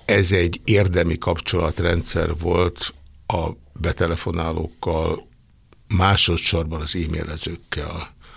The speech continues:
A kommentelőkkel nem. Én az összes, nem tudom, hány Facebook csoport foglalkozik az én tevékenységemmel, nagyon büszke vagyok rá,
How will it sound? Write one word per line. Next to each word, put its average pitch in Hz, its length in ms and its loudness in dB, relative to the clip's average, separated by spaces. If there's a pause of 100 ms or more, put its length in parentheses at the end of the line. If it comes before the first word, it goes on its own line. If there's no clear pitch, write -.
(640)
A 101 180 2 (140)
kommentelőkkel 95 1160 4
nem. 123 580 4 (480)
Én 101 160 4
az 92 220 2
összes, - 760 4
nem 92 180 0
tudom, 80 180 0
hány 90 140 4
Facebook 85 400 0
csoport 85 360 0
foglalkozik 85 720 0
az 85 240 -2
én 95 240 2
tevékenységemmel, 98 1200 4
nagyon 98 300 6
büszke 87 340 2
vagyok 76 380 -2
rá, 82 220 0